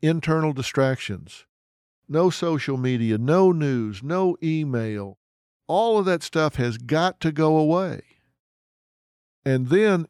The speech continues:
it's important that you choose a daily highlight. You've got to pick what deserves your attention.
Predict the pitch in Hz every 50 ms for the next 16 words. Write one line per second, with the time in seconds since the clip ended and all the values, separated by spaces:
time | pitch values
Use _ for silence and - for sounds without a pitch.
0 | _ _ 170 165 151 - - 139 127 117 - - 202 220 214 202 208 196 180 160
1 | 143 - - 143 135 120 - - - - 190 190 165 139 123 117 120 123 127 123
2 | - - - _ _ _ _ _ _ _ _ _ _ _ _ _ _ _ 131 127
3 | 117 113 123 104 143 147 156 165 165 160 165 165 170 151 - - - - 127 123
4 | 113 98 90 104 - - _ - - - _ _ _ _ _ _ _ _ _ _
5 | _ _ _ _ _ _ _ _ - 143 135 120 123 156 175 190 196 - - 170
6 | - _ - - 175 170 170 165 - - - _ - - - 147 160 180 190 -
7 | - 151 143 143 120 120 143 139 147 147 143 123 - - 127 123 117 113 107 -
8 | - 120 110 98 - - 98 104 101 104